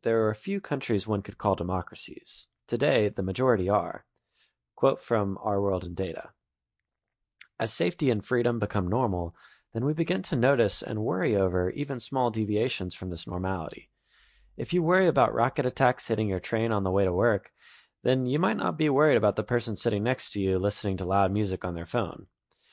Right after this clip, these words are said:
But if all you have to worry about is an upcoming presentation, then that loud music seems like more of an important issue. Likewise, if you are an office worker used to having a delicious latte and cookie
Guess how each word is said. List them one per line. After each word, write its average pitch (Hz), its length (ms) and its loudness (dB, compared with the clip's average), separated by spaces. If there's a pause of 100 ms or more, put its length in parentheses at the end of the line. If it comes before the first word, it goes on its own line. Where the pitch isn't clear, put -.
(420)
But 117 120 4
if 127 120 0
all 156 200 0
you 175 140 -2
have 165 140 0
to 127 80 0
worry 139 220 2
about 110 280 4
is 101 120 0
an 107 80 -2
upcoming 104 380 -2
presentation, 98 880 -2
then 113 140 -4
that 165 180 -2
loud 143 240 4
music 135 340 -4
seems 110 360 -4
like 104 160 -2
more 147 160 -2
of 117 100 -2
an 107 80 0
important 120 400 -4
issue. - 320 -8 (760)
Likewise, 113 520 4
if 110 160 -6
you 117 100 4
are 107 160 6
an 101 100 0
office 123 360 -2
worker 101 240 -2
used 104 320 -4
to 107 60 0
having 104 280 0
a 92 60 -4
delicious 95 480 -6
latte 147 400 0
and 104 180 -2
cookie 101 440 -4